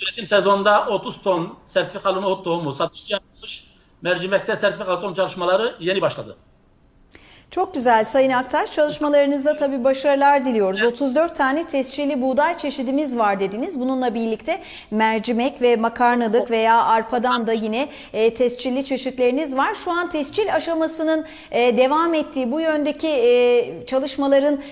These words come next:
Speaker 2: e, sürdüğü çeşitleriniz var mı peki?
Speaker 1: Tabii ki. Aday, e, tescil aday, e, e, çok çeşidimiz var. Hem sebzede var, hem, e, meyvede var,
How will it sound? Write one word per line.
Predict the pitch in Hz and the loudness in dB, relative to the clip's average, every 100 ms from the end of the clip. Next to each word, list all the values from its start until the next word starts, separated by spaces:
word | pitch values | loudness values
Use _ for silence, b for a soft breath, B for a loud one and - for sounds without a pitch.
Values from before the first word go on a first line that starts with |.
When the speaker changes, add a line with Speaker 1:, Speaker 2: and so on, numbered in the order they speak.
| - | 0
Speaker 2:
e, | 240 240 | 4 4
sürdüğü | 240 269 233 302 392 320 | 2 0 0 0 0 -2
çeşitleriniz | - 269 254 247 220 208 190 | -2 -2 -2 0 0 -2 -2
var | 208 190 | 0 0
mı | 190 185 | -2 -4
peki? | 196 196 269 523 - - _ _ _ _ _ _ _ _ _ _ _ _ 185 | -6 -2 -4 -4 -10 -20 _ _ _ _ _ _ _ _ _ _ _ _ -10
Speaker 1:
Tabii | 190 220 | -8 -8
ki. | 170 123 - _ _ _ _ _ - | -10 -12 -14 _ _ _ _ _ -16
Aday, | 175 202 214 208 | -8 0 2 2
e, | 294 220 190 - - | 0 0 0 -2 -6
tescil | 185 180 202 202 | -6 0 4 4
aday, | 214 | 2
e, | 202 - 208 | -4 -8 -4
e, | 190 185 185 220 202 196 196 - | -2 -2 -6 -16 -10 -6 -6 -4
çok | 220 220 | -4 -2
çeşidimiz | 196 160 170 170 | -4 -2 -2 2
var. | 180 220 - | 2 2 -2
Hem | 170 196 | -2 -2
sebzede | 202 190 196 196 196 | -2 -2 0 2 4
var, | 202 202 - - _ _ _ 160 | 4 2 -6 -20 _ _ _ -2
hem, | 190 196 196 | 0 0 0
e, | 185 190 185 185 185 185 - - | 2 2 4 2 2 -2 -6 -4
meyvede | 185 196 196 202 208 | 2 4 4 2 2
var, | 220 | 0